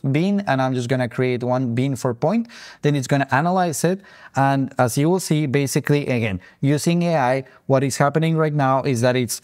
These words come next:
the, uh, Adobe Premiere is reading the whole tr-, the whole clip, the whole clip, the whole clip, and then it's just breaking it into pieces for me, so I can easily go and be like, "Oh, so you don't want the, you don't want this one?"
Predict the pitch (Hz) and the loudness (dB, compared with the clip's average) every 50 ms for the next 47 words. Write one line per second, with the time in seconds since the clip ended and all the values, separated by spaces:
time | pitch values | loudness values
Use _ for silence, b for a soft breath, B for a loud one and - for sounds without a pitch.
0 | B B B B 135 123 127 127 113 117 - 127 120 113 - - 120 123 120 117 | B B B B 0 2 2 2 0 0 0 0 0 0 0 2 2 2 2 2
1 | 113 120 123 139 151 160 156 175 175 175 160 151 147 135 127 117 104 113 135 147 | 2 2 0 0 0 0 0 0 0 0 0 0 0 -2 -2 -2 0 0 0 0
2 | 160 165 180 175 170 160 - 180 180 185 185 180 - - - 156 139 127 110 165 | 2 0 0 0 0 0 2 2 2 2 0 -4 -6 -8 -4 0 0 2 2 2
3 | 175 185 180 - 185 170 160 139 139 123 139 170 175 165 - 180 170 160 143 151 | 0 0 0 2 2 2 2 0 -2 0 2 2 0 2 2 2 2 2 0 -2
4 | 123 139 175 185 180 - 160 160 165 160 B B B B B 135 135 131 139 139 | 0 0 0 0 2 2 2 2 2 -2 B B B B B 0 0 2 0 0
5 | 135 139 131 120 117 120 127 127 131 - - B B B B 135 127 139 147 147 | 0 -2 -2 -2 0 0 2 0 0 -4 -8 B B B B -2 0 2 2 0
6 | 139 - 143 139 139 139 135 135 B B B B - 139 143 135 - 135 117 131 | 0 -2 0 0 0 0 -2 -4 B B B B -2 -2 0 0 -2 -2 -2 0
7 | 131 113 - 135 117 - - 170 160 147 143 156 151 B B B - - 143 131 | -2 -2 -2 -4 -4 -2 -2 -2 -2 -2 -4 -6 -8 B B B -4 -2 0 2
8 | 131 127 127 - - 135 139 139 123 - 143 139 143 131 120 120 127 127 127 127 | 2 2 2 0 0 0 0 0 -2 -2 0 0 0 -2 0 0 2 2 2 0
9 | 120 123 131 127 127 139 - 117 214 226 170 131 - - 117 120 113 - 165 156 | 0 0 0 0 0 -2 0 2 2 2 2 0 -2 -6 -8 -6 0 0 2 2
10 | 160 165 160 170 165 165 165 165 156 139 131 151 147 147 147 147 147 147 147 147 | 2 0 0 0 0 0 0 0 0 0 0 0 2 2 0 0 0 -2 0 0
11 | 151 160 160 156 156 156 151 151 139 127 175 185 - - 220 233 240 233 233 | 0 0 0 2 0 0 0 0 0 0 0 -2 0 0 0 2 2 0 -2